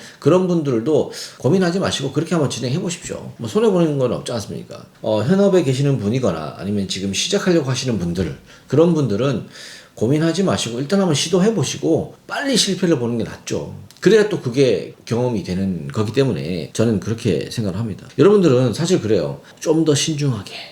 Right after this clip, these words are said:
좀 더 신중하게. 이게 사실 핑계거든요. 그런 핑계가 그 새로움을 많이 두려워하고 있다라는 거죠. 사실 그 두려움이 쫄고 있다는 거 아니겠습니까?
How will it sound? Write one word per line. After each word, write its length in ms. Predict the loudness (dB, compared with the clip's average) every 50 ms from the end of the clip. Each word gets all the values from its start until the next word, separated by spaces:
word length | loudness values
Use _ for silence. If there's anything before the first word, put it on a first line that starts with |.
| -20 -12
좀 220 | -8 -4 -4 -2 -2
더 80 | 0
신중하게. 760 | -2 0 -2 -2 -2 -2 -2 0 -2 -2 -4 -6 -6 -6 -8 -10 -10 -8 -8 -8 -8 -10 -12 -8 0
이게 800 | 4 4 4 6 6 4 4 4 4 2 0 -2 -4 -6 -10 -14 -20 _ _ _ _
사실 300 | -2 0 0 0 0 -2
핑계거든요. 920 | -2 -4 0 0 0 2 2 2 0 0 -2 -6 -6 -8 -8 -10 -12 -12 -14 _ -16 _
그런 280 | 4 4 6 6 4
핑계가 1600 | 2 0 0 0 2 4 6 6 6 6 6 4 4 4 4 4 2 2 2 0 0 2 0 0 0 0 -2 -4 -6 -8 -12 -18 -20 _ _
그 300 | -10 -8 -6 -6 -6 -6 -6
새로움을 580 | 2 2 4 6 8 6 6 6 2 2 0
많이 460 | -2 -4 -4 0 0 0 0 0 -4 -10
두려워하고 560 | -8 -4 0 2 2 2 2 0 -2 -4 -4 -6
있다라는 460 | -6 -6 -6 -6 -6 -6 -6 -8 -10
거죠. 240 | -12 -16 -18 -20 -20 -12
사실 380 | -2 0 2 4 4 4 4 6
그 320 | 6 6 6 6 4 2 0
두려움이 600 | -2 2 4 4 4 4 2 0 -2 -4 -8 -8
쫄고 300 | -2 0 0 4 6 6
있다는 240 | 6 6 4 0 0
거 80 | 0 -2
아니겠습니까? 560 | -4 -6 -8 -10 -12 -14 -14 -16 -10 -8 -8